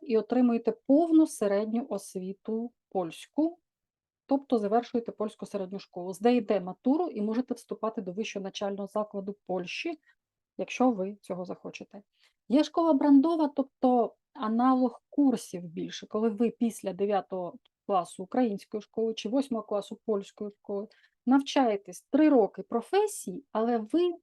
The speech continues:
не отримуєте свідоцтво про середню освіту. З цього фаху можна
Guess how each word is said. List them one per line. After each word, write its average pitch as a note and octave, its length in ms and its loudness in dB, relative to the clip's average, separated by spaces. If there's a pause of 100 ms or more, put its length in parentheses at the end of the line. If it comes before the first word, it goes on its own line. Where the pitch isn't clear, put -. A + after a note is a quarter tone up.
(140)
не A#3 280 2
отримуєте A#3+ 560 0
свідоцтво G3 560 -6
про F#3+ 320 -8
середню F#3 560 -10
освіту. - 520 -18 (480)
З - 100 -20
цього B3 200 4
фаху D#4 420 0
можна B3 440 0